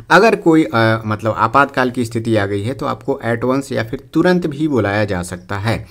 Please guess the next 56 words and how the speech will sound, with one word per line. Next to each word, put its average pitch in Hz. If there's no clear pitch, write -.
तो -
आपको 120
हेडक्वार्टर 110
में 113
अवेलेबल 98
रहना 101
है, 131
या 101
तो 104
अगर 95
छुट-, -
कहीं 95
जाना 151
है, 180
तो 175
आपको 180
छुट्टी 151
ले 95
लेना 90
पड़ेगा। 82
और 156
दुनिया 190
में 226
कोई 190
भी 190
अगर 156
जॉब 135
है, 139
अगर 131
वो 143
शेड्यूल्ड 139
जॉब 127
नहीं 104
है, 117
या 98
फिर 110
रात 120
का 127
भी 123
फिक्स 123
जॉब 120
हो 120
या 120
फिर 113
दिन 113
का 120
भी 117
फिक्स 117
जॉब 113
हो, 117
अगर 107
ऐसे 110
रूटीन 104
वाइज 117
चलता 117
रहे, 131